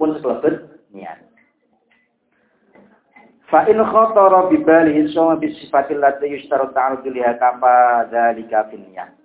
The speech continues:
Cekap kalau wau ngrentek namung mekaten dados niat. Wa huwa haqiqatun niyat. Malah kepara haqiqatipun niat. Nggih punika nggih krentekipun ati kalau wau haqiqatipun punika ingkang baku.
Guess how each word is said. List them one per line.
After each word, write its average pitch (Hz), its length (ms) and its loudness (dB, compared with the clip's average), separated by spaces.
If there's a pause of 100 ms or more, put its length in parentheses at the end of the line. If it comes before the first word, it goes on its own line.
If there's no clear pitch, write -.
(140)
Cekap - 400 -2
kalau 117 240 0
wau 123 160 -2
ngrentek 127 480 -6 (320)
namung 120 240 -8
mekaten 117 480 -6
dados 107 400 -14 (160)
niat. - 240 -16 (240)
Wa 120 240 -2
huwa 156 320 2
haqiqatun 127 720 -6
niyat. 117 400 -8
Malah 131 400 -2
kepara 185 480 0
haqiqatipun 131 800 -8
niat. 175 320 -10 (320)
Nggih 113 160 -6
punika 135 240 -12
nggih 135 160 -8
krentekipun 127 720 -10
ati 110 320 -14
kalau 98 320 -10
wau 90 40 -14 (120)
haqiqatipun 117 720 -8 (240)
punika 147 480 -4
ingkang 101 320 -12
baku. 82 480 -18